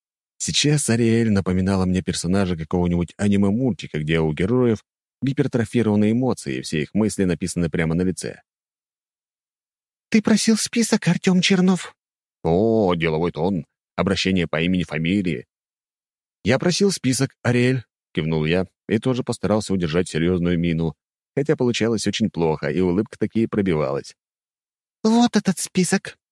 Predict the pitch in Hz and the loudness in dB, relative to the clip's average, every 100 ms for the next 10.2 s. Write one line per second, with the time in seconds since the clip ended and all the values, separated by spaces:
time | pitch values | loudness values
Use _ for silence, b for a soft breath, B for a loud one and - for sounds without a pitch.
0 | _ - 82 80 76 78 82 80 82 80 | _ -2 0 0 -2 -2 -4 -2 0 0
1 | 80 80 76 82 87 82 85 80 82 - | 0 -2 -2 -2 0 0 -2 0 -2 -4
2 | 78 80 82 - 80 78 80 85 78 - | -8 -2 -2 -2 -4 -4 -2 -2 -2 -6
3 | - _ _ _ _ _ _ _ - - | -16 _ _ _ _ _ _ _ -6 -4
4 | 87 92 92 113 - _ _ - 85 120 | -2 -2 -2 -2 -6 _ _ -6 0 0
5 | 117 139 170 107 80 - - 78 85 - | 2 2 2 0 -2 -4 -6 -8 -8 -10
6 | _ _ _ _ _ _ - 190 226 240 | _ _ _ _ _ _ 0 2 4 4
7 | 175 127 - - _ _ _ _ _ - | 2 0 -6 -20 _ _ _ _ _ -2
8 | 82 85 82 85 95 95 101 90 82 85 | 2 2 2 2 2 2 0 2 0 0
9 | 82 82 78 76 78 80 78 73 69 60 | 0 -2 -2 -2 -2 -2 -2 -4 -6 -10
10 | 50 | -14